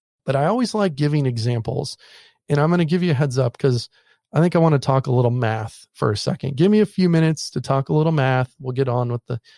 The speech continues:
the show after that, but I think it's gonna be pretty helpful to have an example. So let's say that we have a single physician,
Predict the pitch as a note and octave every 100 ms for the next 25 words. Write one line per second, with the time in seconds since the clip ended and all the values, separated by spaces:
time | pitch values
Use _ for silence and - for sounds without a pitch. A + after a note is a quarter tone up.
0 | _ _ - - C3 A#2+ - A#2 A2 G#2+
1 | G#2 A#2 A#2 - _ _ _ F#3 G3 -
2 | - - _ - E3 D3+ C#3 _ - G3+
3 | D3 - B2+ - D#3+ - C3+ G2+ C3 B2+
4 | A#2+ - _ B2 A2+ G#2 G#2 - - -
5 | _ _ _ _ _ - D3 E3 F#3 G#3
6 | G3 F#3 D#3 C#3 C#3+ C#3 B2+ - _ _
7 | _ _ C#3 C3 C3 B2+ C3 - - -
8 | G3+ F#3 - A#2 A#2 - C3 -